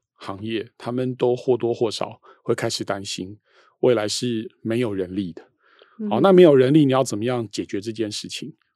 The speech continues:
Speaker 1: 好，当然就是要靠生产力提升嘛。好，所以Chat G P T它的 business model 其实蛮直接的。好，它就是可以帮助人力的提升或人力的减少。对，那过去大家也不是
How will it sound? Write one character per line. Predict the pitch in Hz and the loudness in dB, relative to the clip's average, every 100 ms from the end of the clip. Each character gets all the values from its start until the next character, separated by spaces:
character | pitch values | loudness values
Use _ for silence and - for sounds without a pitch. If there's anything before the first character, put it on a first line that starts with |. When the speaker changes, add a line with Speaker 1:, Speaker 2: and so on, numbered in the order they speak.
| _ | _
Speaker 1:
好， | - 101 | -10 -2
当 | 127 | -2
然 | 123 | -2
就 | 131 | -4
是 | - | -2
要 | 120 | -2
靠 | 113 120 101 - | -2 -2 -2 -4
生 | - | -10
产 | 101 95 | -10 -10
力 | 104 | -14
提 | 107 110 | -14 -12
升 | - - | -12 -12
嘛。 | - _ | -16 _
好， | 104 | -10
所 | 104 143 | 2 2
以 | 147 131 - _ _ | 4 -2 -10 _ _
Chat | - 160 | -2 0
G | 143 | -2
P | 131 131 | -4 -4
T | 135 123 | -4 -4
它 | 131 120 120 123 _ _ | -2 -2 -2 -6 _ _
的 | - | -8
business | 107 143 - | -4 -2 0
model | 127 120 110 | 0 2 0
其 | - | 0
实 | 113 | -2
蛮 | 104 | -2
直 | 101 87 | -6 -10
接 | - 87 | -8 -8
的。 | - _ _ _ _ | -8 _ _ _ _
好， | 104 | -8
它 | 120 | -6
就 | 117 | -4
是 | 113 - 117 107 | -4 -4 -6 -4
可 | 120 | -4
以 | 110 | -2
帮 | 107 | -4
助 | 107 104 | -6 -8
人 | 95 | -8
力 | 104 101 | -10 -8
的 | - | -8
提 | - | -8
升 | - 104 | -8 -4
或 | 117 | -2
人 | 104 98 | -2 -6
力 | 107 | -10
的 | 101 | -12
减 | - - | -12 -16
少。 | - - - _ _ _ _ _ _ - | -16 -18 -20 _ _ _ _ _ _ -18
对， | 117 - _ _ - | -18 -18 _ _ -2
那 | 156 | 2
过 | - 196 | 8 8
去 | - 185 | 8 4
大 | 160 147 | 6 4
家 | 147 143 147 - _ _ _ | 2 2 -2 -6 _ _ _
也 | 120 117 | -2 0
不 | 135 | 0
是 | - 185 165 151 | 6 10 12 10